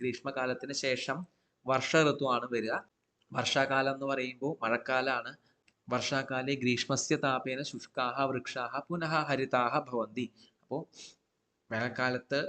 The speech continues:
ആ കഠിനമായിട്ടുള്ള ചൂട് കാരണം ശോഷിച്ച വൃക്ഷങ്ങളും ചെറിയ ചെടികളും മരങ്ങളും ചില്ലകളും എല്ലാം എന്തായി? മഴക്കാലത്ത് വീണ്ടും പച്ചപ്പായിട്ട് മാറി. ആകാശഃ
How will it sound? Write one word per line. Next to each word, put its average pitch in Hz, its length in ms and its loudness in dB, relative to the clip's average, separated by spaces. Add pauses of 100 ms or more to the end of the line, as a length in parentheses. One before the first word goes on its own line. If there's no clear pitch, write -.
(100)
ആ 127 100 -8
കഠിനമായിട്ടുള്ള 135 680 0
ചൂട് 127 180 -2
കാരണം 135 400 -2 (200)
ശോഷിച്ച 131 440 0
വൃക്ഷങ്ങളും 127 680 0 (120)
ചെറിയ 123 240 -2
ചെടികളും 117 420 0 (640)
മരങ്ങളും 117 480 -4
ചില്ലകളും 117 420 -2 (380)
എല്ലാം 131 280 4
എന്തായി? 123 300 2 (540)
മഴക്കാലത്ത് 135 800 0 (360)
വീണ്ടും 131 380 0 (100)
പച്ചപ്പായിട്ട് 113 680 -4 (200)
മാറി. 117 200 0 (520)
ആകാശഃ 170 480 0